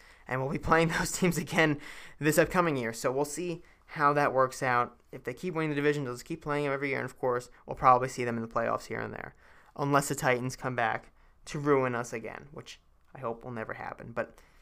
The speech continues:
um, Lamar Jackson probably won't win M V P again next year. Probably win it again sometime in his career if he stays on, if he stays on this course, he's a Hall of Famer. If he stays on course, he's a Hall of Famer. And how many N F L teams,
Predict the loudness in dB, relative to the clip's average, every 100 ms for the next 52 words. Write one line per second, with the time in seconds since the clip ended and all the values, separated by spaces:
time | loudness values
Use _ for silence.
0 | -20 _ -4 0 0 -2 -4 4 6 6
1 | 4 2 0 -6 -6 2 4 4 0 0
2 | 0 0 -2 -4 -2 0 0 0 -4 -10
3 | _ _ 0 2 2 -2 -2 -2 -4 -18
4 | -20 -2 8 8 8 4 2 -2 -4 -4
5 | -4 -8 -8 -6 -6 -8 -4 -4 -4 -8
6 | -6 -4 -4 -6 -4 4 6 8 6 4
7 | 2 2 0 0 0 0 0 -2 -8 -10
8 | -14 -20 -20 -20 -16 -8 0 0 4 6
9 | 6 6 4 0 -2 -6 -8 -6 -6 -8
10 | -14 -14 -20 -20 -14 -8 2 8 8 8
11 | 6 6 4 4 2 2 -6 -12 -16